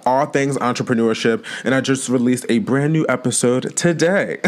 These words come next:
<laughs> And this, uh, um, Clubhouse room, currently this live room, is then going to be my Wednesday episode of my segment, Never Done Teaching. So, like I said, before the break, we were talking about your brand message. And I wanna talk a little bit about how your brand personality works co-, uh,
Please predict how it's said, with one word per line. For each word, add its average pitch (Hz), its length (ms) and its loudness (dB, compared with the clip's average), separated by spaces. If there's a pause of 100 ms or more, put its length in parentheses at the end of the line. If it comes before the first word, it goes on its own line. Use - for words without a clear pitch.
(160)
<laughs> - 560 -2
And 165 160 0
this, 180 260 0
uh, 151 360 2
um, 131 300 0
Clubhouse 135 440 0
room, 123 220 0
currently 139 380 2
this 123 200 0
live 143 500 0
room, 120 200 0
is 107 220 -4
then 139 280 0
going 127 220 0
to 135 100 -2
be 120 320 0 (220)
my 120 220 0
Wednesday 117 560 0
episode 110 560 0
of 110 180 0
my 113 160 0
segment, 147 640 0
Never 123 380 2
Done 117 380 0
Teaching. 101 420 -2 (360)
So, 151 640 2
like 156 240 0
I 185 60 2
said, 190 220 2
before 165 260 0
the 196 100 2
break, 143 260 0
we 143 80 2
were 143 100 4
talking 139 300 0
about 123 220 0
your 127 80 2
brand 113 280 2
message. 110 320 0
And 123 100 0
I 131 40 2
wanna 147 220 2
talk 185 260 0
a 175 40 2
little 143 220 2
bit 131 280 0 (360)
about 147 340 0
how 139 340 2
your 139 160 0
brand 156 240 0
personality 135 560 2
works 120 340 0
co-, 123 200 -2
uh, 117 380 0